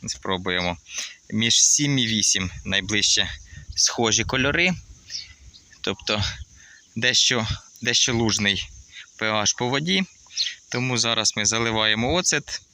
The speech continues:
і дивимося, наскільки зміниться П Аш при додаванні такої невеликої кількості оцету. Так, звичайний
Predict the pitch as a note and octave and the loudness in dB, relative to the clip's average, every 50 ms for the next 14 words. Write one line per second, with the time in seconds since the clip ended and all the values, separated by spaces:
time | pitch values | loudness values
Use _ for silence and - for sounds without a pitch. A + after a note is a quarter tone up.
0 | - - - - - - - - _ - - B2 B2+ C3+ C#3 B2+ - - - - | -18 -14 -14 -14 -14 -16 -18 -20 _ -6 -2 0 0 0 0 -2 -6 -10 -14 -16
1 | - - - - - - - - - - - - - - - - A2+ G#2+ C3 C#3 | -16 -18 -20 -20 -20 -20 -20 -20 -20 -20 -20 -20 -20 -20 -12 -4 -2 0 2 2
2 | B2+ A#2 A2+ G#2+ - - A2+ A2 A2 - - - B2 A2+ - A2+ G2 A2 A2 A2+ | 2 2 2 2 0 0 0 0 0 0 0 0 -2 -2 0 0 0 0 0 0
3 | G#2+ G#2+ F#2+ - - G2+ - A2+ A#2+ C3+ C#3 C3 - - G2+ G2 F#2+ - F#2+ F#2+ | 0 0 0 0 -2 -2 -2 -2 -2 0 0 -2 -4 -4 -6 -6 -6 -6 -6 -4
4 | G2 G2 G#2 A2+ G#2 F#2+ F2 - F2+ - G#2 G2+ F#2+ F#2 F#2 F#2+ G2+ G#2 G2 - | -2 -2 0 0 0 -2 -2 -4 -4 -2 -2 0 0 0 0 0 0 -2 -2 -2
5 | F#2 E2+ - - G2 F#2 - F#2+ F2 - - - G2 F2+ - - - - - - | -4 -6 -4 -4 -6 -4 -2 -2 -2 -2 0 -2 -4 -4 -4 -6 -8 -10 -10 -4
6 | F#2 F#2 E2+ - - E2 D#2+ - D#2+ D#2 - - - - - - - - - - | -2 -2 -2 0 -2 -4 -4 -4 -6 -6 -6 -8 -8 -6 -8 -8 -6 -8 -10 -10
7 | - - - _ - - - - - - - - - - _ _ _ _ - - | -12 -14 -14 _ -12 -12 -10 -10 -12 -16 -18 -18 -20 -20 _ _ _ _ -20 -20
8 | - - - - - - - - - - - - - _ - - G2 G2+ A#2+ C#3 | -20 -16 -12 -12 -12 -10 -8 -8 -8 -8 -10 -12 -14 _ -8 -8 -6 -6 -4 -4
9 | - - C#3+ C3 A#2+ A2+ G#2 G2+ - - | -2 -2 0 0 0 0 -2 -2 -4 -8